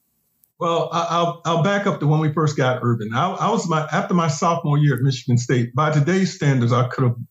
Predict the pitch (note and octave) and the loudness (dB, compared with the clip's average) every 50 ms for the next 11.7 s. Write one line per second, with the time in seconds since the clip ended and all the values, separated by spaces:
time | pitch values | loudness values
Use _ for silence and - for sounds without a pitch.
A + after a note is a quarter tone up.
0 | _ _ - D3+ D3 C#3+ B2+ B2 B2 A#2+ A#2+ B2+ B2 A#2 A#2+ - - D3 D3 C#3 | _ _ -2 0 0 2 2 2 2 4 4 4 4 2 2 0 0 0 2 2
1 | A#2 A#2+ - C#3+ B2+ A#2+ A#2+ - C#3 A#2+ A#2+ B2+ A2+ A2 A#2 - C#3+ C#3+ B2 A#2 | 0 0 2 2 2 0 0 0 -2 0 0 0 0 0 0 0 2 2 2 2
2 | A#2+ - - _ _ _ _ _ _ _ _ _ _ _ _ _ - E3 F3+ F3+ | 0 -2 -6 _ _ _ _ _ _ _ _ _ _ _ _ _ -4 -2 0 0
3 | E3 E3+ D3+ D3+ - - - F#3+ F#3+ G3 F3 D3 - F#3+ E3+ D3 - E3+ D#3 D#3 | 2 0 0 -2 -2 -4 -2 0 2 2 2 2 0 0 0 0 0 0 0 0
4 | D3+ - - C#3+ C3 C3+ D3 D3+ C#3+ C#3 C3+ C#3 D3+ D#3+ D3+ C#3+ C#3+ B2+ B2+ C3 | -2 -2 -2 -2 0 2 2 2 2 2 2 2 2 2 2 0 0 0 2 0
5 | B2+ A#2+ C3 A#2+ C3+ D3 D3 D3 C#3 B2 - C3+ D3 D3+ D3 - B2+ A#2+ A#2+ - | 0 -2 -2 0 2 4 4 4 4 2 0 0 0 0 0 2 2 0 0 2
6 | - D3 C3+ A#2+ A#2+ A#2 A#2 - D3 C#3 A#2+ - - C#3+ B2+ B2 B2 B2 - - | 0 0 2 2 2 2 2 2 0 0 0 0 0 0 2 2 0 0 -2 -2
7 | - - F#3 F#3+ - - - G#3+ - - - _ _ _ _ _ _ _ _ _ | -2 0 2 2 2 0 0 -2 -2 -4 -8 _ _ _ _ _ _ _ _ _
8 | _ _ _ _ _ _ - D3 C#3+ D#3+ E3+ D#3+ - - A3 G#3+ G3 - - - | _ _ _ _ _ _ -4 -2 0 0 0 0 -2 -2 -2 -2 0 -2 -4 -4
9 | - C#3+ D3+ E3 F3 F3 D#3+ D#3 D3+ D3+ D3 - E3+ F3 E3+ E3+ D3+ E3 F3 E3 | -4 -2 0 0 2 2 2 2 2 0 0 0 0 0 0 2 0 0 0 0
10 | D3 D3+ D3 - - A3 G#3+ F#3+ C#3+ B2 A#2+ - C3 C#3 C3+ F#3 F#3+ F3+ F3 F#3+ | -2 -2 -4 -4 -2 0 2 4 4 2 2 0 0 0 0 2 2 2 2 2
11 | G#3+ G#3 F#3+ E3+ G3 F#3 - - G#3+ A#3+ F#3+ A2+ A2+ - | 2 2 0 0 0 -2 -2 -2 0 0 0 -2 -4 -8